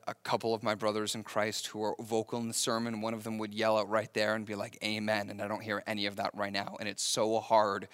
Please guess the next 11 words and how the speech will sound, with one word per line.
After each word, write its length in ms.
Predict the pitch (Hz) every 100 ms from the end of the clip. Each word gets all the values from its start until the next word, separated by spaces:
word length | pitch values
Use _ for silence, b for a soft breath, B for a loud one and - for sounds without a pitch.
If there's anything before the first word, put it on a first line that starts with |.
| B B -
not 340 | 101 98 -
being 260 | - 107 -
here 180 | 101 104
with 180 | 98
you. 220 | 110 104 - _ _ B B B B B B
I 80 | 110
want 220 | 107 107
to 60 | 107
sing 360 | - 117 123
with 160 | 107 -
you. 260 | - -